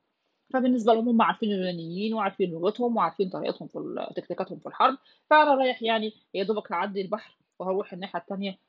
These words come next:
إحنا رايحين نتفسح يا جماعة، آه، إحنا يعني هن-، هنروح كده نت-، فسحة سريعة كده نخلص على اليونان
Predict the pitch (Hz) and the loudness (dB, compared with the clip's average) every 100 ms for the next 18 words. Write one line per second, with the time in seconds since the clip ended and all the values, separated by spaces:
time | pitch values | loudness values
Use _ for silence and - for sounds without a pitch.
0 | - - 185 180 190 - 185 - - 160 | -14 -4 -2 -2 -6 -6 -8 -8 -12 -10
1 | 165 170 160 175 _ - 175 165 170 - | -8 -6 -6 -10 _ -12 -8 -8 -10 -10
2 | 175 170 165 170 160 165 175 170 170 180 | -8 -4 -4 -6 -8 -10 -8 -6 -4 -2
3 | 196 196 165 - - - - 170 180 180 | 0 0 0 -8 -12 -10 -8 -4 -2 -2
4 | 196 185 - 196 208 170 175 240 | -2 -6 0 0 0 -4 -2 -2